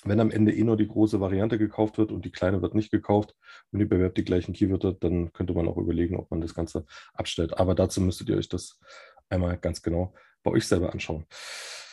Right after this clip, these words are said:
So, das, äh, soll's auch schon gewesen sein von meiner Seite. Vielen lieben Dank. Habt ein erfolgreiches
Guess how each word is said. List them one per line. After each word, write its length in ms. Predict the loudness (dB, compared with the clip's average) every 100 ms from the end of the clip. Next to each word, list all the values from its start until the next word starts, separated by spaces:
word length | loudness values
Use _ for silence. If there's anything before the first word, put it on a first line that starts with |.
| -20 _
So, 300 | 8 8 6
das, 440 | 4 4 0 -4 0
äh, 240 | 8 10 10
soll's 220 | 10 8
auch 80 | 6
schon 140 | 6
gewesen 260 | 8 8 8
sein 120 | 6
von 140 | 4
meiner 240 | 4 4 6
Seite. 480 | 6 6 4 2 0
Vielen 200 | -2 0
lieben 120 | 4
Dank. 300 | 6 4 0 -4
Habt 180 | -2 0
ein 320 | 2 2 0
erfolgreiches 1000 | -2 0 0 2 2 4 0 0 -6 -8